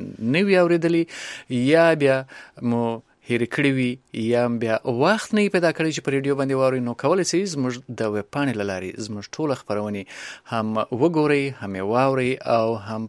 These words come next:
پکې خبرونه ولولئ. د ویب پاڼې پته ده ډبلیو ډبلیو ډبلیو ډاټ وی او ای نیوز ډاټ کام سلیش ډیوا یا وی او ای ډیوا ریډیو ډاټ کام. او په فیسبوک باندې هم له موږ سره ملګرتیا کولی شئ، فیسبوک ډاټ کام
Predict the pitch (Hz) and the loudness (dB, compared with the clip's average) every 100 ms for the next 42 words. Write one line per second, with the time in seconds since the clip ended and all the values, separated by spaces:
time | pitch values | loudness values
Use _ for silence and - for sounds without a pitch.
0 | 123 - 113 117 - - 123 120 127 131 | -6 -4 -6 -6 -8 -8 -4 -4 -2 -2
1 | 123 120 120 131 151 98 90 90 101 _ | -2 -4 -2 0 0 -2 -4 -6 -12 _
2 | - 110 104 98 98 104 98 - 147 156 | -12 -2 -2 -2 -4 -8 -8 -2 0 4
3 | 165 180 - - - - 120 120 117 - | 2 2 -6 -18 -16 -6 0 0 -2 -6
4 | 120 107 101 104 101 123 135 139 143 107 | -6 -6 -6 -6 -4 -2 0 -2 -6 -2
5 | 101 95 - 120 120 139 135 113 113 113 | 0 0 -2 -6 -6 -4 -4 -4 -4 -6
6 | 139 127 98 - - 95 95 - - 90 | -8 -4 -4 -4 -6 -8 -6 -8 -6 -6
7 | - - 127 104 92 120 156 _ - 110 | -6 -8 -6 -6 -2 -2 -2 _ -10 0
8 | 139 123 - - - - 123 160 143 131 | 2 2 -2 -16 -20 -8 -4 0 0 0
9 | 143 131 110 104 95 92 95 131 104 87 | -2 -4 -4 -4 -6 -8 -10 -10 -10 -10
10 | - 95 85 85 - _ _ - 95 92 | -10 -8 -6 -6 -10 _ _ -10 -6 -4
11 | 104 - 110 - - 180 175 147 160 196 | -6 -6 -4 -2 0 2 2 0 -2 -4
12 | 214 180 123 113 - 110 110 110 107 113 | -6 -6 -4 -4 -4 -4 -4 -6 -6 -6
13 | 110 117 127 - 190 - 107 - 98 92 | -4 -2 -2 -4 -6 -4 -4 -4 -6 -8
14 | - 101 98 | -8 -6 -6